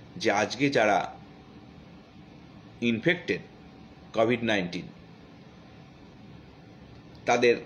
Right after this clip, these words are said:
মনিটরিং করা হচ্ছে for long term। ধরুন, এক হাজার বা দু হাজার মানুষকে just মনিটরিং, তারা রিইনফেক্টেড হচ্ছে কিনা, বা যারা,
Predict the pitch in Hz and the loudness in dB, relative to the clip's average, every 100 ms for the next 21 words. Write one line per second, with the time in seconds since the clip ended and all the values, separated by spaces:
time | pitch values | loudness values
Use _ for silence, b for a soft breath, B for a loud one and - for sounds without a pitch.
0 | - - 117 113 135 160 160 147 127 120 | -16 -12 -4 0 2 4 4 4 2 4
1 | 117 113 113 113 101 98 117 117 127 117 | 2 -2 0 4 6 6 4 2 4 4
2 | 90 - - - - - - - - - | 4 0 -14 -20 -20 -20 -20 -20 -20 -6
3 | 139 170 151 123 127 127 131 123 110 117 | 0 2 2 0 0 2 4 4 2 2
4 | 117 120 120 104 98 104 - 90 120 127 | 2 4 4 2 0 -2 -6 -2 -2 -2
5 | 113 110 113 98 92 101 110 107 110 120 | -2 -2 2 2 2 0 2 4 2 0
6 | 135 143 139 135 - - - - 143 101 | 0 -2 -2 -6 -8 -16 -12 2 2 2
7 | 131 131 175 135 87 73 - - - B | -2 0 -2 0 -4 -6 -16 -20 -20 B
8 | B B B B 104 117 113 117 117 117 | B B B B -2 2 4 6 6 6
9 | 117 - | 4 2